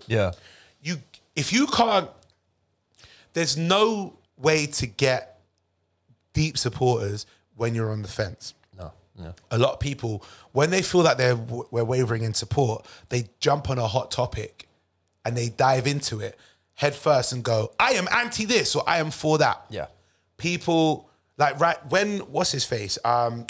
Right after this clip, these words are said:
Speaker 2: Rishi Sunak was losing out, uh, popularity.
Speaker 1: Mm.
Speaker 2: His instant go-to was to go against the L G B T Q plus community, particularly the trans community,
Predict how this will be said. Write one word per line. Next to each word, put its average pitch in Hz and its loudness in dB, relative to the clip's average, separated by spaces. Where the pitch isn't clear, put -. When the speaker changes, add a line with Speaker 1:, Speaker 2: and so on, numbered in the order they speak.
Speaker 2:
Rishi 151 -2
Sunak 143 -2
was 113 -4
losing 123 0
out, 117 -2
uh, 110 4
popularity. 120 -2
Speaker 1:
Mm. 101 -8
Speaker 2:
His - 0
instant 156 -2
go-to 185 2
was 127 0
to 131 -4
go 135 4
against 131 0
the 131 -2
L 131 4
G 123 -2
B 123 -4
T 120 -8
Q 113 -12
plus 139 2
community, 120 -6
particularly 123 -6
the 110 -10
trans 127 0
community, 104 -12